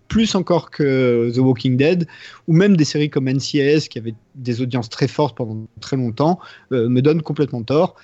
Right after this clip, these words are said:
C'est vraiment une série, euh, qui a été fédératrice, que tout le monde connaît, vraiment, enfin, en tout cas, euh, quasiment, et dans le monde entier, hein, je, j'ai pu tester la référence pas mal, euh, pour ceux qui le savent, j'ai beaucoup voyagé. Euh, et ben, tout le monde, dans le monde entier, tout le monde connaît Game of Thrones.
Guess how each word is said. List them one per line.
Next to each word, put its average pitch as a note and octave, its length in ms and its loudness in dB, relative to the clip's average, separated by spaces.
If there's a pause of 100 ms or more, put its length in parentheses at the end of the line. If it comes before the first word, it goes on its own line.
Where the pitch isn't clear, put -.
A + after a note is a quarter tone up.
(140)
C'est - 180 -4
vraiment B2+ 220 -2
une D3+ 100 0
série, C3+ 440 -2
euh, A#2+ 140 2
qui A2+ 180 -6
a - 20 0
été A2+ 200 0
fédératrice, B2+ 760 -2 (320)
que - 100 -4
tout F3 140 2
le G#3 60 8
monde G3+ 180 4
connaît, C3 360 0
vraiment, A2+ 360 -4
enfin, A2 180 -4
en A2 140 -6
tout A2 100 -12
cas, D3 240 4
euh, G#2+ 240 -2 (200)
quasiment, D#3+ 320 0
et D3 100 0
dans C#3 140 2
le C3+ 60 2
monde G3 160 2
entier, A#3 320 -2
hein, E3+ 220 0
je, B2+ 300 0 (320)
j'ai - 160 0
pu E3 200 -4
tester F#3 340 2
la E3 120 4
référence D3 720 -4 (120)
pas C#3+ 100 -2
mal, D#3 320 -2
euh, A#2 260 -2
pour - 180 -18
ceux C#3 100 -8
qui C#3 140 -10
le C3+ 80 -2
savent, C#3+ 200 -2
j'ai B2+ 120 -6
beaucoup A#2 280 -6
voyagé. C3 500 0 (460)
Euh, B2+ 460 4
et C3+ 80 -6
ben, A#2+ 140 -2
tout G3+ 140 2
le G#3+ 80 6
monde, G#3+ 160 2
dans C3+ 120 0
le C3 60 4
monde F#3+ 180 4
entier, F3 300 -2
tout G#3 120 -8
le D#3+ 60 -2
monde G3+ 160 0
connaît D#3+ 240 0
Game D3+ 160 0
of C3+ 100 -4
Thrones. A2+ 240 -8